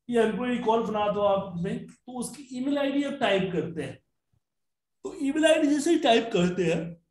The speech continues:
इस तरह के blue color tick में, blue tick में आ जाता है,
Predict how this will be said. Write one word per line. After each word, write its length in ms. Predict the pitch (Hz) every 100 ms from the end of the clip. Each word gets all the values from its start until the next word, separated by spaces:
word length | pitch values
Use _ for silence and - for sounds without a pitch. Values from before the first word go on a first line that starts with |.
| -
इस 220 | 269 -
तरह 280 | 302 294 294
के 100 | 311 320 - - _ _ - - _ _ _ 165
blue 260 | 185 285
color 320 | 240 240 226
tick 200 | - 233 214
में, 220 | 180 156
blue 140 | 214 269
tick 220 | 269 190
में 100 | 151
आ 60 |
जाता 340 | 117 113 -
है, 80 | -